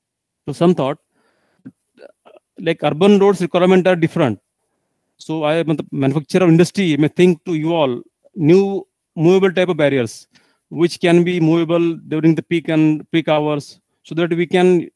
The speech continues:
reduce our congestion. If you see the urban scenario, in the morning hour, there is a lot of traffic in one way, and evening there is reverse. So if you have that technology or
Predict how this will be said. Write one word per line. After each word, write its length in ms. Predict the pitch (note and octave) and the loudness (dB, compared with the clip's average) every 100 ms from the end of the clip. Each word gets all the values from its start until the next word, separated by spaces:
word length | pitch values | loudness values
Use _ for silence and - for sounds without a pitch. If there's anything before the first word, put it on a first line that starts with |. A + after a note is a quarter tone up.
| _ _ - - | _ _ -20 -20
reduce 360 | C3 D#3 G3+ E3+ | -10 -4 -2 0
our 140 | F3+ | -2
congestion. 600 | F3+ D#3 D3 C3+ A2 G#2 - _ _ _ | 2 2 2 -2 -8 -12 -16 _ _ _
If 120 | - C#3+ | -10 -8
you 60 | |
see 200 | E3 F#3 | -4 0
the 100 | E3 | 2
urban 200 | D#3 E3 | 2 2
scenario, 600 | D#3+ D#3+ D#3+ D#3+ C3+ G#2 - _ _ _ | 2 2 2 0 -4 -8 -16 _ _ _
in 80 | D3+ | 2
the 60 | D3 | 2
morning 440 | C#3+ E3+ F#3 F#3+ | 4 4 6 6
hour, 240 | F3+ F3+ F3+ | 4 0 -2
there 200 | D#3+ F3 | -2 -2
is 60 | |
a 20 | |
lot 180 | E3 D#3+ | -2 -2
of 140 | F3 D#3+ | -4 -4
traffic 400 | E3 E3 F3+ E3+ | -6 -2 -2 0
in 140 | E3+ | 0
one 180 | D#3 E3 | 2 0
way, 200 | C3+ G#2 _ _ _ - | -2 -8 _ _ _ -10
and 100 | B2 | -2
evening 320 | D3 E3 F3+ | 0 2 2
there 120 | E3 | 0
is 120 | E3+ D#3+ | -2 -2
reverse. 440 | D#3 B2 - _ _ _ _ _ | -2 -4 -8 _ _ _ _ _
So 200 | - D3 | -14 -10
if 140 | F3 E3 | -8 -6
you 60 | |
have 140 | F3+ F3+ | -4 -2
that 200 | F3+ - | -4 -4
technology 540 | E3 E3+ F3 F3+ E3+ | -6 -2 -2 -2 -2
or 120 | F3 | -4